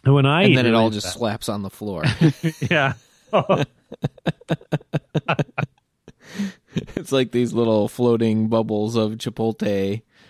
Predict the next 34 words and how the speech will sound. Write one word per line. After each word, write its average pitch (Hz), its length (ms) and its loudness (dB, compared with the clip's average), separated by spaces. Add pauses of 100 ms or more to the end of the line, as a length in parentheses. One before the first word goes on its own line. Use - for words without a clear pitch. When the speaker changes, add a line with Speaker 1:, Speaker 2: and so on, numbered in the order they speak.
Speaker 2:
and 110 160 -2
then 104 80 -2
it 98 100 -4
just 107 160 -12
goes 98 220 -6 (160)
<laughs> - 20 0 (920)
right 220 320 -2
at - 100 -12
the - 140 -10
end. 110 280 -10 (1160)
Speaker 1:
Or, 131 340 4
like, 117 220 -2
he, 123 360 -4
he 117 240 -4
splats 95 500 -4
on 92 140 -6
top 101 240 -2
of 85 140 -8
it, 85 80 -8
right? 98 260 -10
That'd 101 280 -6
be - 60 -16
awesome. 98 440 -4 (120)
Speaker 2:
<laughs> 135 140 -10
Yeah. 127 120 -6 (3500)
Speaker 1:
Speaking 160 360 0
of 104 100 2
Chipotle, 98 840 -4
like, 104 400 -6
we 123 200 2
haven't 120 360 2
gotten 107 440 0
totally, 110 480 2
like, 95 280 0